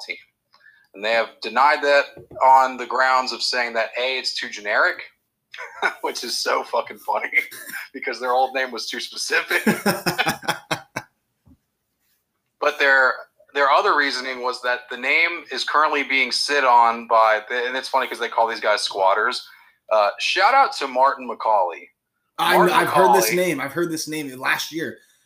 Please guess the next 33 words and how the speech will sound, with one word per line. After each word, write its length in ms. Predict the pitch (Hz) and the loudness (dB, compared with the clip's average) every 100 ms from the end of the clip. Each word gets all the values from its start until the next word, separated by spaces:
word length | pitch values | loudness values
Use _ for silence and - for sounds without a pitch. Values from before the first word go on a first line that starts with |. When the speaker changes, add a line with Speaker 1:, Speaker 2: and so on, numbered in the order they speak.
| - | -8
Speaker 2:
Last 320 | 143 156 - | -6 -4 -4
year, 100 | 165 | -4
this 160 | 147 - | -4 -6
fucking 300 | 139 - 127 | -8 -6 -4
name 180 | 139 | -4
got 220 | 131 165 196 | 0 2 4
brought 140 | 151 | 2
Speaker 1:
Does. 140 | 110 | 0
Speaker 2:
up. 60 | - - _ _ _ _ - | -6 -10 _ _ _ _ -8
Speaker 1:
Because 400 | 131 - 135 113 | -6 -2 -4 -4
Martin 340 | 120 131 123 113 | 2 2 2 -8
McCauley 580 | - 170 220 135 110 | 0 4 6 4 -2
was 120 | 113 120 | -6 -2
one 160 | 131 | 0
of 80 | 123 | 0
these 200 | 120 110 | -4 -8
gentlemen 480 | - 120 117 117 117 | -2 0 0 -2 -4
who 140 | 120 113 | -6 -2
last 380 | 117 120 - 156 | 2 2 0 0
year, 240 | 170 135 | 2 2
amongst 340 | 123 123 - 123 | 2 0 0 0
all 100 | 113 | 0
the 100 | 113 | 0
name 240 | 147 185 | 0 0
changes, 580 | - 139 131 123 131 127 - - - - _ - | 0 -2 -2 -4 -6 -6 -16 -20 -20 -20 _ -8
went 240 | 123 208 | -2 2
ahead 440 | 233 202 196 196 196 - 143 | 2 4 4 4 2 0 0
and 160 | 123 | 0
fucking 680 | - - 165 - 143 131 127 - _ _ _ - | -4 2 2 2 -6 -8 -12 -16 _ _ _ -4
got 320 | 160 165 180 | 4 4 4
his 200 | - 160 - | 0 -4 -4
fucking 420 | - 160 - 143 | 4 4 4 -4
hands 440 | 147 156 156 156 | 0 0 0 -2